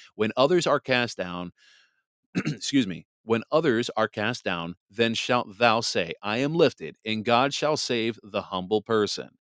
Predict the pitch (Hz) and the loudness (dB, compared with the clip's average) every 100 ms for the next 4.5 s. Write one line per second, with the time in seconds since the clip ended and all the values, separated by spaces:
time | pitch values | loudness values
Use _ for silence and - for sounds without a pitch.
0 | _ _ - 107 - 160 160 107 90 90 | _ _ -4 -4 0 2 2 0 -4 -10
1 | - 107 104 90 95 123 151 147 156 139 | -4 -4 -4 -6 2 6 6 6 -4 -6
2 | 95 98 120 123 127 127 127 92 104 127 | -6 -6 -2 0 0 0 -2 -4 -4 -4
3 | - 110 98 90 101 92 107 123 123 92 | -4 -6 -6 -8 -8 -4 0 0 0 -4
4 | 95 101 92 85 | -2 0 0 -4